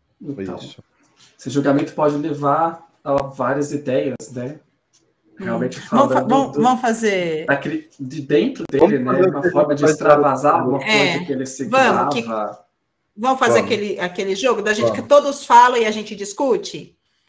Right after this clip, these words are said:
Speaker 2: Isso.
Speaker 3: Tá. Vou
Speaker 2: Então.
Speaker 3: jogar, ó, o meu aqui, ó. Nove de copas, mundo no negativo e cavaleiro de ouros no positivo. E aí, Henrique?
Speaker 2: Meu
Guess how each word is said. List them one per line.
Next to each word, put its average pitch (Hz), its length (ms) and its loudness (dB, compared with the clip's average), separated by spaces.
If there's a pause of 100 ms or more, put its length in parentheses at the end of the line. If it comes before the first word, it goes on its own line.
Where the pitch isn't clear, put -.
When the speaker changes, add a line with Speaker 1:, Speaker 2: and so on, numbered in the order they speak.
Speaker 2:
Isso. 120 400 -4
Speaker 3:
Tá. 156 360 -6 (220)
Vou 196 100 -8
Speaker 2:
Então. 202 160 -2
Speaker 3:
jogar, 180 200 -4
ó, 175 80 -6
o 208 40 -4
meu 240 160 -2
aqui, 247 240 -6
ó. 143 200 -4 (200)
Nove 233 360 -2
de 240 140 -14
copas, 196 920 -8 (460)
mundo 262 380 -2
no 233 100 -6
negativo 214 960 -8 (460)
e 226 80 -6
cavaleiro 233 500 -2
de 240 160 -4
ouros 226 300 -4
no 226 140 -12
positivo. 226 520 -14 (360)
E 190 100 -8
aí, 202 140 -6
Henrique? 175 340 -12 (1300)
Speaker 2:
Meu 123 320 -4